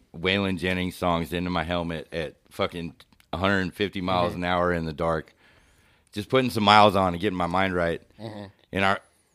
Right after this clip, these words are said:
Speaker 1: well, I ran out of money in Portland. That's when I told you I was sleeping under a tarp tied to my Harley and
Speaker 2: Right.
Speaker 1: shit. Well, and, uh, my, Matt Pike introduced me to some people, and one of the guys' name was Lance. And, uh,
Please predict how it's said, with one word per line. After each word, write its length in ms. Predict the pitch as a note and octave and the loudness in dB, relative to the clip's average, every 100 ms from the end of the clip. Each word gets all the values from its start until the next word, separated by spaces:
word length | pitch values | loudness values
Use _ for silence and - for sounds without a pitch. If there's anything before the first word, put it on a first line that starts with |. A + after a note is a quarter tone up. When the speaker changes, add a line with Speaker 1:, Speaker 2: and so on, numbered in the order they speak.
| _ | _
Speaker 1:
well, 120 | - G#2 | -2 2
I 80 | |
ran 240 | G#2+ B2+ C3+ | 4 6 8
out 140 | A#2+ | 8
of 60 | G2+ | 8
money 220 | A2+ A#2 | 4 2
in 100 | G2+ | -2
Portland. 440 | - B2+ A2 G2+ | 4 4 4 0
That's 180 | F#2 F#2 | -2 -6
when 120 | F#2+ G2 | -4 -2
I 120 | F2 | -2
told 280 | - F#2+ F2+ | -2 -2 0
you 80 | |
I 80 | F2 | 0
was 140 | E2+ D#2+ | 0 -4
sleeping 380 | - G#2 F#2+ F#2+ | -8 -8 -4 -4
under 220 | G2 F2 | -2 -4
a 60 | |
tarp 360 | D#2 G2 G2 - | -4 -2 -2 -2
tied 220 | G2+ F#2 | -2 -2
to 40 | D#2 | -2
my 120 | D#2+ | -2
Harley 400 | F#2+ G#2 G2+ F#2+ | 2 2 2 -2
and 80 | F#2 | -2
Speaker 2:
Right. 80 | A#2+ | -2
Speaker 1:
shit. 280 | G2+ F#2 - _ _ _ _ _ _ _ _ | 0 -2 -8 _ _ _ _ _ _ _ _
Well, 160 | F#2 | 0
and, 180 | G2 F#2+ | 0 0
uh, 300 | E2+ F2 D#2+ C2 A#1+ _ | 0 0 -2 -6 -18 _
my, 220 | - F#2+ F#2+ _ _ _ | -2 -2 -2 _ _ _
Matt 480 | - G2+ A2 A#2 - _ - - | -4 2 4 4 0 _ -20 -18
Pike 340 | - G#2+ G2 F2+ - G2 | 0 2 2 0 -8 -4
introduced 500 | G#2 G2+ G2 G#2+ - | -2 0 2 0 0
me 320 | G2+ G2 F2 - | -2 -2 -6 -4
to 160 | F#2 | -4
some 160 | F2 F2+ | -2 -6
people, 440 | G2 G2+ F2+ F2+ | -4 -2 0 0
and 200 | D2+ F#2 | -2 -2
one 140 | F2+ A#2 | 2 2
of 80 | G#2+ | 2
the 80 | |
guys' 320 | F2+ G2 F#2+ G#2 | 2 2 2 0
name 260 | G2 F#2+ | -2 0
was 180 | D#2+ D2+ | -4 -6
Lance. 580 | D#2+ F#2 F#2+ D#2 - - _ _ _ _ _ _ _ _ - | -4 0 0 -4 -10 -20 _ _ _ _ _ _ _ _ -8
And, 240 | E2+ E2 | -6 -4
uh, 260 | D#2 D#2 | -4 -4